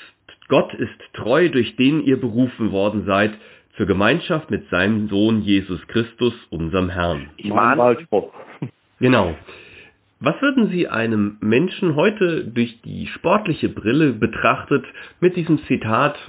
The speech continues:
Speaker 1: also auch mit auf den Weg geben?
Speaker 2: Gut, wenn ich's noch mal zunächst auf den Sport bezogen anschauen darf, Fairness spielt eine wichtige Rolle, auch das Mäßigen der <laughs> eigenen Kräfte, äh, bei allem Ansporn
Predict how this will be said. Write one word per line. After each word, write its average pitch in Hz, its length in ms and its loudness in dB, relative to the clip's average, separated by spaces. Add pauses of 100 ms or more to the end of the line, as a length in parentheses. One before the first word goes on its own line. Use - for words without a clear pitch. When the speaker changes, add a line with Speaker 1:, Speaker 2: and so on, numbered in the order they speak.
(140)
Speaker 1:
also 104 320 0
auch 95 360 -4
mit - 280 0
auf 95 200 -4
den 90 240 0
Weg 104 180 2 (120)
geben? 80 420 -4 (1120)
Speaker 2:
Gut, 127 240 0
wenn 117 140 4
ich's 113 160 0
noch 117 100 4
mal 113 320 2
zunächst 117 640 2
auf 127 140 2
den 113 140 0
Sport 120 460 2 (140)
bezogen 127 540 0
anschauen 123 600 0
darf, 120 220 2 (100)
Fairness 127 380 0
spielt 123 420 0 (160)
eine 117 180 -2
wichtige 123 380 0
Rolle, 117 560 2 (340)
auch 117 300 0 (160)
das 127 240 -4
Mäßigen 131 560 2
der 110 260 2
<laughs> - 0 -
eigenen 120 600 0
Kräfte, 156 640 0 (380)
äh, 127 120 0
bei - 160 -2
allem 131 320 2
Ansporn 127 880 2